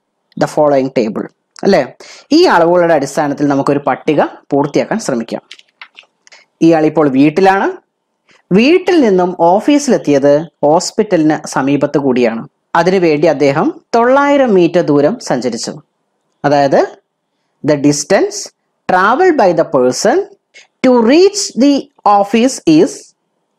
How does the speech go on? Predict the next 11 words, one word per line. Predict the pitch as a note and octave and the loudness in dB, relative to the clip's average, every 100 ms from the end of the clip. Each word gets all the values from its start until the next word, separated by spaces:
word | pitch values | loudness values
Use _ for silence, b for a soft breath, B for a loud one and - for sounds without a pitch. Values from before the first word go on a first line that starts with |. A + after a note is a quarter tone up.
| G3 G3 | 0 0
nine | G#3 A#3 D4 - - | 0 -4 -6 -10 -6
hundred | A3 F#3+ - - C#4+ | -4 -2 -4 -2 -2
meter. | - B2+ - _ _ _ _ _ A#3 | 0 -4 -6 _ _ _ _ _ 0
അല്ലേ? | A#3+ F3 - B B _ D#3 | 0 0 -6 B B _ -4
അദ്ദേഹം | D3+ D3+ E3 D#4 F#4+ _ _ _ F3 F#3+ | 0 0 0 -2 -6 _ _ _ 0 0
ഓഫീസിൽ | B3+ E4+ E4+ D#4 B3 | 0 0 0 2 2
നിന്നും | G3 F#3+ F#3 | 2 0 0
തിരിച്ച് | F#3 A3 - A3+ | 0 0 -4 0
വീട്ടിലെത്തിയത് | F3+ F#3 G#3+ F3+ E3+ E3 E3+ E3+ E3 | 2 2 0 0 0 2 0 2 2
ഏതിലൂടെയാണ്? | E3 E3 D#3+ D3 C#3+ C#3 - _ - D3+ | 2 2 2 0 -2 -6 -14 _ -2 2
റേഷൻ | D#3+ E3+ - | 2 -2 -2